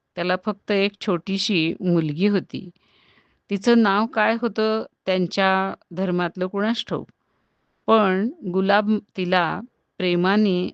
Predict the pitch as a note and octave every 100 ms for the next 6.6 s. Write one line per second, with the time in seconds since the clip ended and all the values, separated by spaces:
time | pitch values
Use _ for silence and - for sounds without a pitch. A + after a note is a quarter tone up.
0 | _ - E3+ D#3 D3+ F3+ G3+ G3+ G#3+ A#3+
1 | F#3 D3+ E3+ D3+ C#3+ C#3+ E3 - C#3 D#3
2 | _ _ _ - - F3 G#3 G#3 G3+ G#3+
3 | A#3 A#3+ G3 E3+ - _ _ _ _ -
4 | F#3+ F3 E3+ D#3+ G3 G3+ A3 G#3+ G3 G#3+
5 | F3 E3+ - - - A3 A#3 B3 A3 F3
6 | F3+ - F#3 F#3 D3+